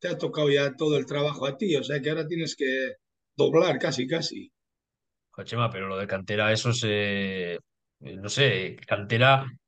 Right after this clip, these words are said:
Speaker 2: si no existe, hay que inventarlo, porque es-, eso sí que es un, no sé, va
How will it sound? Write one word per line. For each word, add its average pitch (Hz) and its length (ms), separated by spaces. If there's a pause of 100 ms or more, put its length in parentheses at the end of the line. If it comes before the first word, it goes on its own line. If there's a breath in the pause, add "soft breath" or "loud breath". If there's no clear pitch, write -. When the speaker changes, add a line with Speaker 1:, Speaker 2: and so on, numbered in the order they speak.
(340)
Speaker 2:
si - 320
no 131 100
existe, 147 520
hay 139 120
que 139 100
inventarlo, 127 500
porque 98 640 (260)
es-, - 220
eso 120 180
sí 131 140
que 131 100
es 123 100
un, 113 500
no 110 100
sé, 117 160
va 69 120